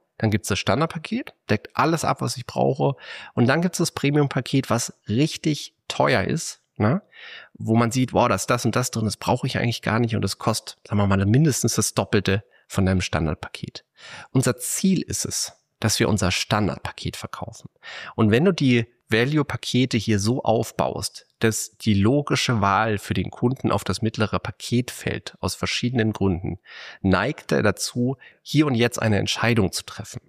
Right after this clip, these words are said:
Gibst du ihm allerdings nur eine einzige Option, etwas zu kaufen, fängt er an, dein Angebot gegebenenfalls gegen andere Angebote in Relation zu stellen. Also, es ist ein ganz einfacher psychologischer Trick, bau verschiedene Pakete ein.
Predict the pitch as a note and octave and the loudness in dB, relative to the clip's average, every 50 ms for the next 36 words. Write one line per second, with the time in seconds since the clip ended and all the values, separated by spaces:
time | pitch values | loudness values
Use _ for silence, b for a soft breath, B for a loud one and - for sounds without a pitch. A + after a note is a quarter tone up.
0 | _ _ _ b b b _ _ _ - D3+ - - - - C#3+ B2+ B2 A#2 - | _ _ _ b b b _ _ _ -2 0 0 0 0 2 4 6 6 4 4
1 | - A#2 A2+ G#2+ A2+ G#2+ - - A2+ G2 - - G2+ B2+ D3 D3+ D3 - C3 C3 | 2 2 2 2 0 -2 0 -2 -2 -2 0 -2 0 2 2 2 2 2 0 0
2 | A#2+ - A#2+ A#2+ - - - - - - - - B2+ C3+ C#3+ C#3+ - - - - | 0 -2 -4 -4 -4 -6 -6 -8 -6 -6 0 2 4 4 4 2 0 0 -2 -4
3 | - - - - - - - F#2 D#2 E2 - - C3 D#3+ A#3+ - b b b b | -2 -2 -6 -6 -6 -4 -2 0 0 -2 0 0 0 0 0 -2 b b b b
4 | b b - - B2 A#2+ B2+ - - - - A2+ A#2+ A#2+ A#2+ A2 F#2+ A2+ - - | b b -4 0 2 2 2 2 0 0 2 2 2 2 2 2 0 0 0 0
5 | - A2+ G#2+ A2+ G#2+ A2 A2 G#2+ - G#2 G2+ G#2+ G2+ - - A2 G2 - - G#2+ | 0 0 0 0 2 0 0 0 0 0 2 2 2 2 0 -2 -2 0 -2 -2
6 | G2+ - - _ - B2 D3 D3 C3+ A2 F#2+ - - F2+ F2+ F2 F2+ E2 F2 F2+ | -2 -2 -6 _ 0 2 4 4 4 2 0 0 -2 -2 -2 0 -2 -2 -2 -4
7 | F2 F2+ - F2+ F#2 - b b b b - A2 G#2 F#2 F#2 G#2 A2 - - - | -4 -2 0 0 0 -2 b b b b -4 -2 0 2 2 2 0 0 0 2
8 | B2 B2 C3+ C3+ - - F2+ - - - - - - - - - _ _ _ _ | 4 4 4 4 2 0 -4 -4 -4 -8 -10 -12 -12 -16 -20 -20 _ _ _ _
9 | - - G2+ G#2+ F#2 E2+ F2+ - B2 G#2+ - B2 D3+ F#3 F3+ - - C#3 C3 - | -4 0 0 2 2 0 0 0 0 2 2 2 0 0 0 0 0 0 2 2
10 | B2+ A#2 A2 - - - A#2 A2 A2 G#2 G2+ A2 - F#2 - - - C#3 - - | 2 2 0 -2 -2 -2 0 0 0 0 -2 -2 -4 -6 -4 0 0 0 0 -2
11 | b b b b b b b _ G#2 F#2+ G#2 A2 - - F#2 - - A2 G2 - | b b b b b b b _ 0 0 0 0 -2 -4 -6 -2 -2 -2 -2 -2
12 | E2 - - - - - - G2+ G2+ G2+ - - - - - - - | -2 -4 -4 -10 -12 -6 -2 0 0 0 0 -4 -8 -10 -14 -14 -14